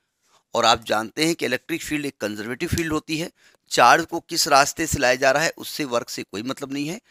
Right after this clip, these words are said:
वर्क इनिशियल और फाइनल पोजीशन पर डिपेंड करता है, इसलिए वर्क यहाँ पर ज़ीरो होगा, ठीक है। तो इसका ऑप्शन नंबर A is the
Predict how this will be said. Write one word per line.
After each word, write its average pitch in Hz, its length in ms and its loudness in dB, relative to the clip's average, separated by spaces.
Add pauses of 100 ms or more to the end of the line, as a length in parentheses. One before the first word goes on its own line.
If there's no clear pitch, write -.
(320)
वर्क 143 360 -2
इनिशियल 135 520 -6
और 147 140 -4
फाइनल 131 360 -4 (120)
पोजीशन 113 360 -4
पर 147 100 -8
डिपेंड 107 280 -10
करता 104 300 -10
है, 135 100 -6
इसलिए 120 360 -12
वर्क 92 260 -12
यहाँ 87 220 -14
पर 170 80 -16 (640)
ज़ीरो 85 380 -12
होगा, - 360 -20
ठीक 120 160 -14
है। 120 100 -14 (400)
तो 113 60 -8
इसका 110 280 -2
ऑप्शन 117 400 -4
नंबर 104 280 -6 (120)
A 123 140 -6 (100)
is 87 120 -16
the 131 140 -4